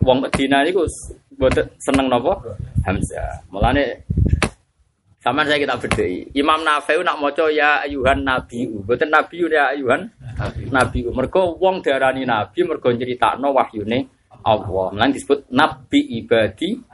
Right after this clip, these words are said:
Speaker 1: anni anal ghafur rahim. Nabi. Lah berhubung nabi isim fa'ile,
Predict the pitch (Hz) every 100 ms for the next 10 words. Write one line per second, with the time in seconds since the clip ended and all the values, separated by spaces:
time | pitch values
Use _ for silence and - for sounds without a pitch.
0 | - 113 113 120 123 135 123 117 117 107
1 | 113 98 113 107 98 117 113 127 165 -
2 | _ - 143 - - _ _ _ _ _
3 | 127 131 143 147 139 185 - - 175 156
4 | 143 139 170 190 135